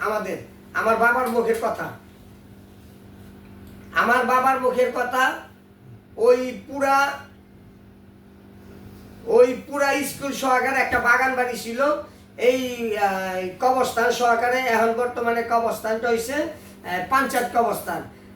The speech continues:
আমার বাবার জন্ম হইল ওই বাড়িতে, আমার বাবা বড় হইছে ওই বাড়িতে। আমার বাবা বইলে গেছে, এবার আমার, আমা-, আমার সাথে উনি,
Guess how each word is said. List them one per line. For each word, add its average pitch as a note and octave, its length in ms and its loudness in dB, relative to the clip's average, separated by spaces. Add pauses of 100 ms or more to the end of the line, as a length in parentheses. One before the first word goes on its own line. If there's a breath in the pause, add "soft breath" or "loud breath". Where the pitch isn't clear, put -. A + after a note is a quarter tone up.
আমার A#3 300 2
বাবার B3+ 340 2
জন্ম B3+ 320 2
হইল A#3 320 2 (500)
ওই D4 160 4
বাড়িতে, G3+ 580 0 (120)
আমার A#3+ 280 -2
বাবা B3+ 260 0
বড় B3 300 2
হইছে A#3+ 220 0
ওই B3 160 8
বাড়িতে। A3 420 -2 (600)
আমার A#3 260 -2
বাবা B3+ 280 4
বইলে D4+ 280 4
গেছে, B3 240 2
এবার A#3 200 2
আমার, A#3 320 0
আমা-, G#3+ 420 -2
আমার A#3+ 120 -2
সাথে B3 280 -4
উনি, B3+ 280 2